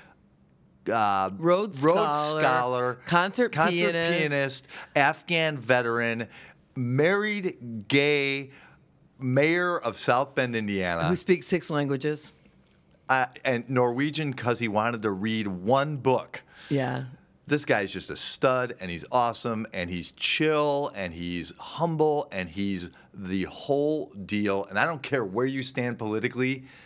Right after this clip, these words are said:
Speaker 1: you gotta dig this guy.
Speaker 2: You gotta
Speaker 1: Because
Speaker 2: dig this
Speaker 1: he is,
Speaker 2: guy.
Speaker 1: he is a feel-good no matter what, man.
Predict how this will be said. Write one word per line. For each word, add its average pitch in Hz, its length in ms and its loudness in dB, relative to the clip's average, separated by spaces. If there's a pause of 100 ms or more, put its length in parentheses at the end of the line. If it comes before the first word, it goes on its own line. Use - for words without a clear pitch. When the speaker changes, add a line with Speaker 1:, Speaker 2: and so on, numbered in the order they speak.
(260)
Speaker 1:
you 120 240 -2
gotta 123 240 4
dig 92 280 -4
this 92 180 -2
guy. 82 400 -2
Speaker 2:
You 185 100 -2
gotta 180 220 4
Speaker 1:
Because 202 220 0
Speaker 2:
dig - 20 -6
this 160 120 0
Speaker 1:
he 160 80 2
is, 147 40 0
Speaker 2:
guy. 139 400 2
Speaker 1:
he 156 360 0
is 120 280 -2
a 101 160 0
feel-good 101 880 -2
no 101 180 0
matter 110 720 0
what, 82 540 -2
man. 80 340 -6